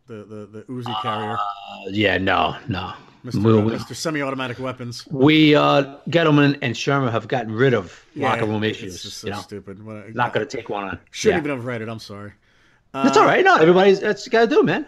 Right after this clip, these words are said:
Speaker 2: That's what you gotta do.
Speaker 1: I know you don't want this guy. Defensive end, thirty-one years old, Philadelphia Eagle, Brandon Graham.
Speaker 2: Mm, yeah, he's a wide nine guy. Uh, l-, listen, I, I don't like the year he had last year. I think he was pretty quiet. He's thirty-one.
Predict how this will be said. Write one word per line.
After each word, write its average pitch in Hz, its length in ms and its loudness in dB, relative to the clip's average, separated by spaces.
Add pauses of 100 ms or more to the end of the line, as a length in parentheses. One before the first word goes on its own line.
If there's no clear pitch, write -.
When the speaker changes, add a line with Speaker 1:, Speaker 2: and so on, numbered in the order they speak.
Speaker 2:
That's - 120 -10
what 208 80 -4
you 208 60 2
gotta 214 80 0 (160)
do. 208 60 -18 (120)
Speaker 1:
I 143 100 -6
know 151 120 -2
you 147 140 0
don't 143 160 -4
want 139 120 -8
this 135 160 -8
guy. 139 280 -6
Defensive 135 440 -10
end, 139 240 -8
thirty-one 139 380 -8
years 131 160 -10
old, 131 220 -10
Philadelphia 131 480 -10
Eagle, 131 320 -10
Brandon 120 400 -12
Graham. 117 440 -12 (880)
Speaker 2:
Mm, 160 420 4 (160)
yeah, - 140 -2
he's 160 100 2
a 131 60 4
wide 131 300 4
nine 127 260 2
guy. 120 280 2
Uh, - 380 -2 (880)
l-, - 200 -4 (480)
listen, 165 320 4
I, 180 320 2
I - 20 2
don't 180 100 4
like 139 160 2
the 135 60 -4
year 127 160 6
he 120 60 4
had 123 160 0
last 120 240 2
year. 127 80 2
I 113 40 0
think 127 60 0
he 123 60 2
was 113 100 -4
pretty 120 180 -8
quiet. 117 280 -2
He's 113 100 -2
thirty-one. 127 720 2